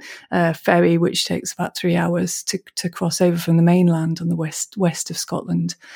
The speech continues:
And going over there, you, you're kind of in a, a, a different world almost. And it's just, it's just quite incredible that, that, that there's these amazing open, there's, like, swe-, sweeping beaches with, you know, there's white sands and there's crystal clear waters,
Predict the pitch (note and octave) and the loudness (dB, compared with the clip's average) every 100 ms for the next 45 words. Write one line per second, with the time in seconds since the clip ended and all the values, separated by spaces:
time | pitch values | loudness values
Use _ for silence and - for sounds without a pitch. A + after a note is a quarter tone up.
0 | - - - - F3+ F3 E3+ E3+ E3+ G3+ | -18 -16 -12 -2 2 4 2 2 2 4
1 | F3+ F3+ F3 E3+ F3 F3 E3+ E3+ E3+ F3 | 6 4 4 2 2 2 4 2 2 2
2 | F3 F3+ - _ - - - G3 - B3+ | 2 -2 -6 _ -20 -16 -8 -6 -2 0
3 | E4 F4+ F4+ A3 G3+ _ _ A3 - _ | 0 0 2 0 -2 _ _ -6 -6 _
4 | _ _ _ - - F#3+ F#3+ G#3 - F3 | _ _ _ -20 -8 -4 -2 -2 0 0
5 | F3 F3 A#3 D4 B3+ A#3+ G#3+ F#3+ E3 E3 | 4 4 6 4 4 4 4 4 2 -2
6 | - G3 F3 E3+ E3+ - C#4+ C4+ - - | -6 -2 0 0 -2 -4 -4 -4 -8 -18
7 | - - - B3 D4+ - C#4+ G#3+ G#3 - | -20 -14 -6 -4 -4 -2 0 2 2 2
8 | B3 C4+ G#3+ G3 F#3 - F#3+ E3+ - - | 0 2 0 0 0 -2 -2 -2 -4 -16
9 | _ _ - G3+ - F#3+ - G#3+ G3 G3 | _ _ -6 -4 -2 -2 0 0 2 4
10 | G#3 A3+ G#3+ G#3+ - G3 G3+ G3+ F#3+ F#3 | 6 4 4 2 4 2 2 2 0 0
11 | - - G3 G3+ G3+ - A#3 - - B3+ | -4 -6 -4 0 -2 0 0 0 0 2
12 | B3+ G#3+ A3+ - - G#3+ G3+ F#3 F3+ E3+ | 4 4 0 0 2 4 4 2 2 2
13 | F3 E3+ A3+ G3 D#3 F3 G3+ - - G3+ | 0 -2 -2 0 0 0 0 0 0 0
14 | G3+ F#3 F#3 F3+ - D4 C4+ A3+ - G3+ | 0 0 0 -2 -4 -4 -4 -4 -2 0
15 | F3+ F#3 A3 A3+ - E3+ E3+ | 2 4 2 0 -4 -6 -6